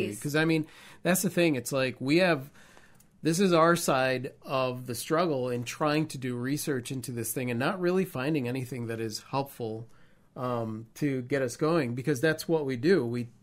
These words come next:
Speaker 2: we find things that help us figure things out, and then we share it with you guys. And we have not been able to find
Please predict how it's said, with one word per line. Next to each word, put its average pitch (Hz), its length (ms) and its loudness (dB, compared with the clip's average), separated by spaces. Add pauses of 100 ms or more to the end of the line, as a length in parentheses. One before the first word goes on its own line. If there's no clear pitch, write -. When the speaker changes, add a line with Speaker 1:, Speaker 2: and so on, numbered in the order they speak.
(140)
Speaker 2:
we 131 200 -4
find 160 360 0
things 175 220 2
that 143 160 -2
help 151 300 0
us 147 280 2
figure 147 400 2
things 139 340 -2
out, 135 380 2 (360)
and 143 160 -2
then 143 180 0
we 139 100 0
share 135 380 0
it 127 220 -4 (120)
with 123 560 -4 (100)
you 185 200 2
guys. 120 520 -4 (540)
And 147 520 4
we 170 160 4
have 202 180 0
not 147 400 2
been 165 120 2
able 160 180 2
to 139 40 -2
find 127 640 -2